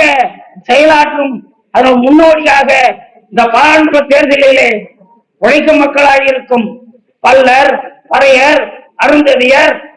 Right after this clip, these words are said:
வன்னியர், உழைப்பாளர், இஸ்லாமியர், கிறிஸ்தவர் ஆகிய மக்களை ஒருங்கிணைத்து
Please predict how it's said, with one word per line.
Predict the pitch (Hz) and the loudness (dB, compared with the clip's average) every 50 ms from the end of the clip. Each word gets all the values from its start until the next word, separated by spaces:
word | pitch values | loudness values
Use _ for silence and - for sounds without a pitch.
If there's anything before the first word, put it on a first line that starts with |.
| _ _ | _ _
வன்னியர், | - 220 269 277 277 277 269 269 269 302 320 311 247 - - - - - _ _ | -4 -4 -2 -2 -2 0 0 2 2 2 0 -2 -4 -6 -12 -20 -20 -20 _ _
உழைப்பாளர், | 214 262 294 302 294 214 - 202 - 262 277 285 311 302 262 - - _ _ _ _ _ _ _ _ _ _ | -2 0 0 -2 -2 -4 -4 -2 0 2 2 2 2 0 -2 -4 -10 _ _ _ _ _ _ _ _ _ _
இஸ்லாமியர், | - _ 277 302 311 311 311 302 294 285 294 277 254 233 - - - - - - _ _ | -10 _ 0 0 2 2 2 0 0 0 0 0 0 0 -2 -6 -14 -20 -20 -20 _ _
கிறிஸ்தவர் | - 294 311 311 311 330 320 311 302 294 | 0 0 0 2 0 0 0 0 0 0
ஆகிய | 285 285 254 277 285 277 269 254 247 208 - - - - - _ _ | -2 -2 -2 -2 -2 -2 0 0 0 -2 -2 -6 -14 -20 -20 _ _
மக்களை | 202 233 247 240 - 311 311 294 277 | -4 -4 -2 0 0 0 0 0 0
ஒருங்கிணைத்து | 247 262 302 302 302 311 302 294 277 220 - 285 269 | 0 0 2 2 2 0 0 0 -2 -2 0 0 2